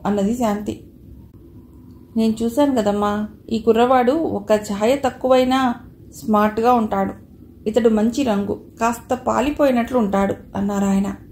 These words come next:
"అయితే ఫిగర్ చెప్పలేదు?" "డైరెక్ట్గా ఏం చెప్పలేదు, కానీ వాళ్ళు రెండు లక్షలు, వీళ్ళు లక్ష అంటూ కబురు పెట్టారని హింట్ ఇచ్చారు."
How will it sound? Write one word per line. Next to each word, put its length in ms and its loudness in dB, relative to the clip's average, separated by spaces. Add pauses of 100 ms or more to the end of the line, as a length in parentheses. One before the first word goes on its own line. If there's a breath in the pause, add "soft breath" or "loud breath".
(920)
"అయితే 480 4
ఫిగర్ 420 2
చెప్పలేదు?" 500 0 (1160)
"డైరెక్ట్గా 460 2
ఏం 200 4
చెప్పలేదు, 420 0
కానీ 560 0 (240)
వాళ్ళు 240 4
రెండు 240 0
లక్షలు, 480 0 (120)
వీళ్ళు 240 4
లక్ష 360 0 (500)
అంటూ 240 0
కబురు 320 2
పెట్టారని 540 2
హింట్ 400 -2
ఇచ్చారు." 420 -2